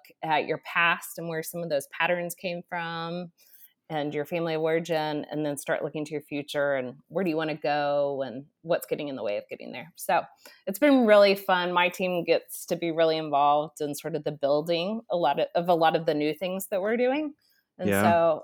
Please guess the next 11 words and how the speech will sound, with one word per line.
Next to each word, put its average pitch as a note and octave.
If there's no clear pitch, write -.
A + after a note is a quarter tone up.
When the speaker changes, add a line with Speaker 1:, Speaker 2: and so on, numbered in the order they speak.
Speaker 1:
that's F3+
been F#3
really D#3+
fun D3+
in G3
the F3+
Speaker 2:
Love G3
it. -
Speaker 1:
season, E3
getting, E3+
um, F#3